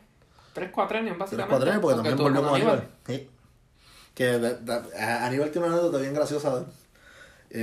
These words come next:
Speaker 2: en el podcast de Chente y Drash.
Speaker 1: Podemos ir con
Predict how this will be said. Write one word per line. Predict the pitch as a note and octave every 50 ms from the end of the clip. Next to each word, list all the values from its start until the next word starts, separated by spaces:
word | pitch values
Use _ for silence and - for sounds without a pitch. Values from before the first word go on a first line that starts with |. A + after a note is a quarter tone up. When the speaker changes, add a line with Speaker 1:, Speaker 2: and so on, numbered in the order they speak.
| A2 G#2+
Speaker 2:
en | G#2
el | G2+ G2+ G2
podcast | - C3 A#2+ - - C#3+ B2 - C#3+
de | B2+ B2
Chente | B2+ - A#2 A#2 A#2 B2
y | B2
Drash. | A#2+ A#2+ B2+ A#2 - - - - _ _ - - - - - - - -
Speaker 1:
Podemos | - D3 D#3 F3+ G3+ G3 F#3+ G3 F#3+
ir | F#3 F3+ F3+
con | F#3 F3+ D#3+ D3